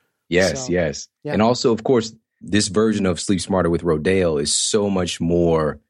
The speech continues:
Speaker 1: uh, engaging, and there's more depth to each of the, the topics, you know? And so
Speaker 2: Yes.
Speaker 1: let's start with that one. All right. Let's
Speaker 2: <laughs> All right.
Speaker 1: start with the blacking out the room, getting the room darker.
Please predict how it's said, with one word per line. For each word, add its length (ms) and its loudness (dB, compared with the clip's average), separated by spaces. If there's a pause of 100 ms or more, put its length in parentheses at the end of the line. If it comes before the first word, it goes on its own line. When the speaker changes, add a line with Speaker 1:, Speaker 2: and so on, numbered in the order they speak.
(400)
Speaker 1:
uh, 160 -4
engaging, 800 0
and 100 -4
there's 280 -4 (180)
more 260 4
depth 640 -2
to 180 0
each 220 2
of 160 2
the, 420 0 (140)
the 80 0
topics, 600 0
you 60 2
know? 160 2
And 80 0
so 280 2 (180)
Speaker 2:
Yes. 240 -6
Speaker 1:
let's 140 2
start 200 2
with 120 2
that 200 2
one. 180 -6
All 100 -4
right. 180 2
Let's 100 -2
Speaker 2:
<laughs> 0 -
All 60 4
right. 80 -6
Speaker 1:
start 240 -2
with 260 0
the 460 2 (200)
blacking 440 0
out 160 2
the 80 0
room, 220 2
getting 180 0
the 80 0
room 280 0
darker. 440 -4